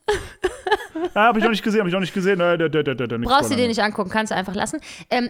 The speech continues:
Speaker 1: ich habe derweil die Bridgerton-Reihe ja gelesen, bin jetzt im vierten Buch und habe festgestellt, die Serie hat sowieso mit dem, mit den Büchern überhaupt nichts zu tun. Ähm,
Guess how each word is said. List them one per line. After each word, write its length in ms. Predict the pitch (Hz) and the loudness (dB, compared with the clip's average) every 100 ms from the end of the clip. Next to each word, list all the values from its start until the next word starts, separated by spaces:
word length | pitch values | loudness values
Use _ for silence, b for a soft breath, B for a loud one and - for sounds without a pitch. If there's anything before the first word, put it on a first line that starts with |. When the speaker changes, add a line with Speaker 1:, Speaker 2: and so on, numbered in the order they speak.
| - | -4
Speaker 1:
ich 160 | 254 | -2
habe 160 | 285 254 | -2 0
derweil 480 | 240 226 226 220 214 | 0 0 2 0 -2
die 260 | 196 214 | -4 -6
Bridgerton-Reihe 720 | 196 214 220 208 196 196 190 190 | -4 -4 -4 -4 -4 -2 0 0
ja 160 | 185 | -2
gelesen, 760 | 175 180 180 220 302 214 220 339 _ | -2 -4 -2 0 0 0 -2 -4 _
bin 120 | 202 | -6
jetzt 160 | 196 190 | -6 -6
im 80 | 196 | -8
vierten 340 | - 185 196 | -6 -6 -6
Buch 300 | 175 277 - | -4 -4 -6
und 120 | - 208 | -6 -4
habe 160 | 202 | -4
festgestellt, 480 | 202 196 214 214 190 | -4 -6 -6 -6 -6
die 60 | 196 | -4
Serie 300 | 208 202 180 | -2 -2 -2
hat 100 | - | -4
sowieso 220 | 170 208 | -4 -4
mit 160 | 190 | -2
dem, 220 | 165 165 - | -4 -6 -10
mit 240 | - 170 - | -10 -10 -8
den 340 | 170 165 - - | -6 -6 -8 -14
Büchern 340 | 160 220 202 | -8 -4 -2
überhaupt 240 | 180 220 - | 0 0 -2
nichts 200 | 135 - | -12 -12
zu 80 | - | -10
tun. 220 | 160 285 B B B - | -8 -8 B B B -4
Ähm, 380 | 214 208 202 | -2 0 -2